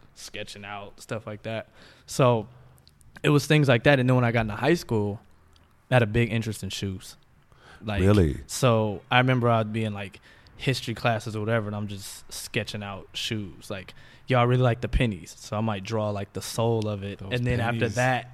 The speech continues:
Speaker 1: <laughs> you know, draw something else in and, like, "Yo, I saw this other shoe that had this." Da, da, da, da, da. And it was like, I had notebooks full of, it was like, "Shoe drawings, bro?" <laughs> And I'm like,
Speaker 3: Yeah.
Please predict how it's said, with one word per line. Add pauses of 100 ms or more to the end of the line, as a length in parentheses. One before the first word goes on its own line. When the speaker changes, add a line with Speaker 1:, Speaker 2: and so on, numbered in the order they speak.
(120)
Speaker 1:
<laughs>
you
know,
draw
something
else
in
and,
like,
"Yo,
I
saw
this
other
shoe
that
had
this." (240)
Da,
da,
da,
da,
da.
And
it
was
like, (260)
I
had
notebooks
full
of,
it
was
like, (1120)
"Shoe
drawings,
bro?"
<laughs>
And
I'm
like, (200)
Speaker 3:
Yeah.